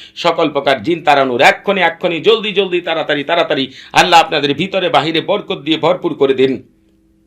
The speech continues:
আর আপনি যখন মনে করবেন যে আপনি আরবাই জানা আছে, আরবিতেই এই কথাগুলোকে লিখতে পারবেন, তাহলে চারপাশে গোল করে লিখবেন, "তাওয়াক্কালু খুদ্দাম হাদা তাওসাম, আল জিনাতু সাইয়াতু, আখাবিশ জিন ও জিনুশ শয়তান ও জিনাতুল জিনিতু,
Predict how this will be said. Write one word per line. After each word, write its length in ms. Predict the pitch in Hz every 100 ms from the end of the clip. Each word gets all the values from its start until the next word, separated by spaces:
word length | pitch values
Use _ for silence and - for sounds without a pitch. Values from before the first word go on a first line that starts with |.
| _ _ _ -
আর 120 | 127 139
আপনি 240 | 139 202
যখন 340 | 175 147 147 - - -
মনে 240 | 139 175 208
করবেন 400 | 202 170 165 143
যে 120 | 156
আপনি 220 | 135 175
আরবাই 300 | 156 156 165
জানা 200 | 131 147
আছে, 280 | 175 - 147
আরবিতেই 640 | 123 135 135 120 175 226
এই 120 | 160 147
কথাগুলোকে 520 | 139 143 147 113 131
লিখতে 260 | 156 -
পারবেন, 320 | - 156 143 - - _
তাহলে 160 | 147 156
চারপাশে 460 | 170 160 151 151
গোল 200 | 127 165
করে 180 | 170 151
লিখবেন, 380 | 143 123 131 127
"তাওয়াক্কালু 540 | 175 208 - 190 175
খুদ্দাম 360 | - 196 185 170
হাদা 280 | 160 202 180
তাওসাম, 600 | - 226 - 185 135 104 - - -
আল 180 | 202
জিনাতু 420 | 165 214 214 196 185
সাইয়াতু, 640 | - 220 208 185 165 131 - -
আখাবিশ 560 | 165 110 202 202 -
জিন 220 | 143 165
ও 60 | 165
জিনুশ 420 | 139 180 160 -
শয়তান 340 | 180 170 143 143
ও 100 | 143
জিনাতুল 560 | 156 175 156 151 151
জিনিতু, 500 | 110 160 190 196 156